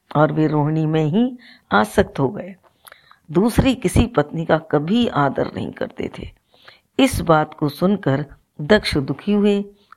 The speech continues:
और फिर चंद्रमा को उत्तम नीति से समझाने व न्यायोचित बर्ताव के लिए प्रार्थना करने लगे।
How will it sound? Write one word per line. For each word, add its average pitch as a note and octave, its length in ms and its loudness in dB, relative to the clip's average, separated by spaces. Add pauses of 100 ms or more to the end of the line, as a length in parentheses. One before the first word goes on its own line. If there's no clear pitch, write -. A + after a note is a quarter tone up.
(140)
और D#3+ 160 4 (140)
फिर D3 200 0
चंद्रमा D#3 540 0
को F3 480 -4 (1700)
उत्तम A3+ 420 4
नीति G#3 380 0
से G3 200 4
समझाने E3 760 0 (380)
व D3+ 80 4
न्यायोचित D#3+ 800 2
बर्ताव D3+ 540 2
के D3+ 80 2
लिए D#3+ 260 2
प्रार्थना D3 520 0
करने - 360 -2
लगे। - 300 -10